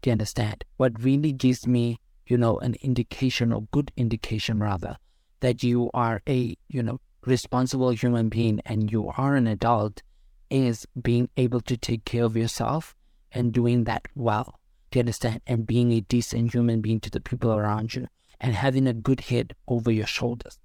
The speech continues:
That to me are all elements that really make an adult, you know?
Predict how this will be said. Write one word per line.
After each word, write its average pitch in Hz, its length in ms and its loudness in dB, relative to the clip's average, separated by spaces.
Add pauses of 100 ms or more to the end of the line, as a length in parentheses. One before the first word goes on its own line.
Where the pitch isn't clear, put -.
(200)
That 131 300 0
to 135 140 0
me 120 180 4
are 113 140 -2
all 143 240 0
elements 120 500 2
that 110 180 -2
really 120 380 2
make 113 360 0 (140)
an 117 280 0
adult, - 680 -2 (300)
you 120 100 2
know? 139 220 0